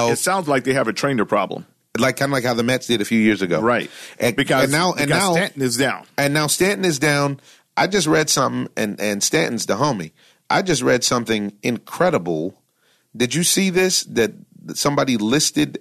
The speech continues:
Speaker 1: everything that, uh, G has been down with since he signed his big, big deal?
Speaker 2: Yep.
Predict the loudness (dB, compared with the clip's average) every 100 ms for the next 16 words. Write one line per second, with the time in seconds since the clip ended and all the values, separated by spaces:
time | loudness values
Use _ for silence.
0 | 0 2 2 0 0 -2 -2 -2 2 2
1 | 0 _ _ _ _ -2 -2 -2 -6 -12
2 | _ _ _ _ -4 0 2 2 2 -2
3 | 0 0 0 2 2 2 0 -4 -2 -2
4 | -2 -2 0 0 0 -2 -2 -2 0 -2
5 | 0 0 0 0 -2 -2